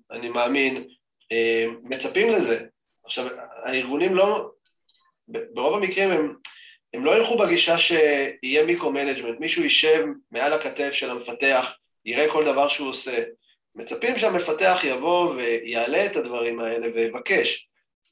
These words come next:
אה, יש אנשים שבאמת, אה, נמצאים שם בשביל לעשות את זה, רק צריך שבאמת אנשים,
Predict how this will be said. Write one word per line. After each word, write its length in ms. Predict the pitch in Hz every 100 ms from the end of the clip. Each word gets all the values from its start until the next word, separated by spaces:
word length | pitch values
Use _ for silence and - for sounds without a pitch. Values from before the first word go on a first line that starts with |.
| _ 113
אה, 360 | 110 110 110 110
יש 260 | 117 151 180
אנשים 340 | 170 - 180
שבאמת, 600 | 180 170 156 160 175 175 - _ _ _ _ _ -
אה, 220 | 123 117 120
נמצאים 480 | 127 143 - 147 180
שם 200 | - 160
בשביל 280 | - 120 131
לעשות 420 | 127 - 175 170
את 100 | -
זה, 140 | 113 113
רק 180 | 113 -
צריך 260 | 170 185
שבאמת 460 | - 170 160 175 160
אנשים, 460 | 135 - 151 151